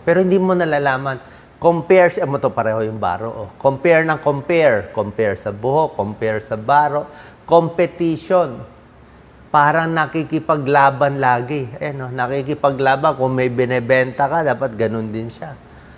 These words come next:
Ayan, oh, they try to upstage you, parang patalbugan.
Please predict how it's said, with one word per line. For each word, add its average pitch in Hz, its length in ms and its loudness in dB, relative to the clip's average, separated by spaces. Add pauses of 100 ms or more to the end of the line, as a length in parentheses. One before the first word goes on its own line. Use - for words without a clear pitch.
(200)
Ayan, 135 320 2
oh, - 20 -2
they 143 220 4
try 165 320 2
to 170 160 0
upstage 139 720 -2
you, 160 160 -2
parang 131 320 2
patalbugan. 127 1040 0